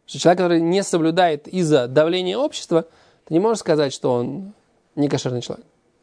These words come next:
Давление общества, что можно сделать? Хотя там по закону он, по идее, должен там отдать жизнь за это. Да? Мы. Это все, так сказать, человек сам для себя решает. А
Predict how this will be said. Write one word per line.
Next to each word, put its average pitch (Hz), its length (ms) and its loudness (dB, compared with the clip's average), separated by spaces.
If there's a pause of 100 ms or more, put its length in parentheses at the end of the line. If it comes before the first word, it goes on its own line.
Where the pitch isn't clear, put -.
(720)
Давление 190 460 -4 (160)
общества, - 360 -12
что - 140 -10
можно 143 220 -8
сделать? - 260 -18 (2250)
Хотя 170 380 2
там 135 240 -6
по 156 100 4
закону 220 460 2
он, 196 120 -2
по 160 140 0
идее, 190 220 0
должен 170 240 -2
там 131 160 -4
отдать 143 260 2
жизнь 220 240 -2
за 190 100 0
это. - 240 -4 (280)
Да? 262 200 -6 (320)
Мы. 196 260 -2 (1080)
Это 170 200 0
все, 214 280 2
так 190 120 -4
сказать, 165 200 -4
человек 175 240 2
сам 180 160 2
для 156 100 -6
себя 165 220 0
решает. 127 340 -6 (500)
А 123 720 -4